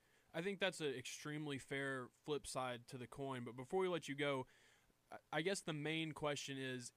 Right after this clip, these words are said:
Is it fair to expect more than what this team has done so far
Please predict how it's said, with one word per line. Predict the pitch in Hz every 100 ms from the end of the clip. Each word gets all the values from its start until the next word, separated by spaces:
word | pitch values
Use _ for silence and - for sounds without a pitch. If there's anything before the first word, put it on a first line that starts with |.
| -
Is | 160 180
it | 196 -
fair | - 151 139 135 131 127 _ _ _ -
to | 160 151
expect | - - - 151 151 -
more | 135 135 143 139 131 123 123 - _ - 127
than | 131 127
what | 147 143
this | 147 139
team | - 151 143
has | 139 120
done | 139 143 139
so | 127 117
far | - 117 113 113